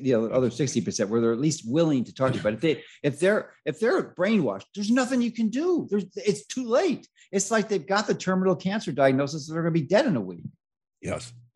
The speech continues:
Speaker 2: The most important thing you can do, I think, for, like, family members that just don't go along with what you're saying and they don't wanna listen to you and they go,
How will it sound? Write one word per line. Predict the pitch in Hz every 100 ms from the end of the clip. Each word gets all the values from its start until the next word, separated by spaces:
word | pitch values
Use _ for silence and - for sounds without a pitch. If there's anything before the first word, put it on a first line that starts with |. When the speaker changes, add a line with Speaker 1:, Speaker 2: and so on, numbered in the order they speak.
| _ _ _ _ -
Speaker 2:
The | 123
most | 147 135
important | 113 139 131 107
thing | 120
you | 107 90
can | 95
do, | 101 101
I | 101
think, | 107 104 95
for, | -
like, | 87 85
family | - 107 104 104
members | 98 98 101 87
that | 90 -
just | 95 87 -
don't | 95 92
go | 92
along | 90 92
with | 92 -
what | 87
you're | 90
saying | - 92 92 87
and | 85
they | 85
don't | 87
wanna | 90 82
listen | 87 90 82
to | - 90
you | 87 85
and | 82
they | 82
go, | 82 80